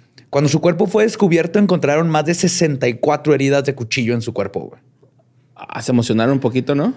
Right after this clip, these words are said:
Speaker 1: Sí, pues, entre que se defendía y le daban y se madreaba a unos. Cuando Fabio no pudo más y cayó,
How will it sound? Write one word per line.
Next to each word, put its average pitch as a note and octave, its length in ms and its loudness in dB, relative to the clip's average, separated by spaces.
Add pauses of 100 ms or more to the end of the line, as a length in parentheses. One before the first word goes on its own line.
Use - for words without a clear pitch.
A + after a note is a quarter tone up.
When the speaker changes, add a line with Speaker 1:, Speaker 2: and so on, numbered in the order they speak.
Speaker 1:
Sí, E3+ 120 0
pues, D#3 200 2
entre C3+ 300 0
que A#2+ 100 -6
se C3+ 120 -2
defendía C#3 640 2
y E3+ 40 2
le C3+ 180 2
daban D3+ 420 0
y A#2+ 220 0
se A2+ 180 -4
madreaba G#2+ 500 0
a C#3+ 40 4
unos. D3+ 460 0 (840)
Cuando D#3+ 240 2
Fabio F#3+ 360 2
no F#3 160 0
pudo G3 180 4
más E3+ 400 -2
y B2 80 -8
cayó, D3 420 0